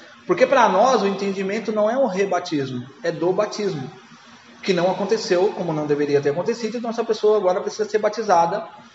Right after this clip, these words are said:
verdadeiramente. É por conta disso que quando nós recebemos algumas pessoas que vêm de outras denominações, ah,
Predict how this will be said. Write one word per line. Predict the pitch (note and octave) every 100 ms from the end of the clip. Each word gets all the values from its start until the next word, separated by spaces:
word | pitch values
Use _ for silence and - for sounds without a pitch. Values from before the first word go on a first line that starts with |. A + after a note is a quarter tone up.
| - -
verdadeiramente. | E3 F#3 G3 G#3+ C4+ C4 F#3 - - - - - - - -
É | G#3
por | A#3
conta | A#3 C4+ B3
disso | F#3+ B3 -
que | A3+
quando | G#3+ F#3
nós | F#3 F#3
recebemos | F#3 G3 C#3+ C#3 G3 F#3+ D3
algumas | D3+ D#3+ D#3
pessoas | C#3+ - E3
que | - B2+
vêm | C#3+ A3 A#3 E3
de | D3+
outras | D3+ C#3 C3
denominações, | C3+ C3 C3 A#2+ - F#3+ G#3 C3 G2+ - - - - - - - - -
ah, | C#3 C#3 C3+ C3+ C3 B2+ B2 A#2+ A#2 A#2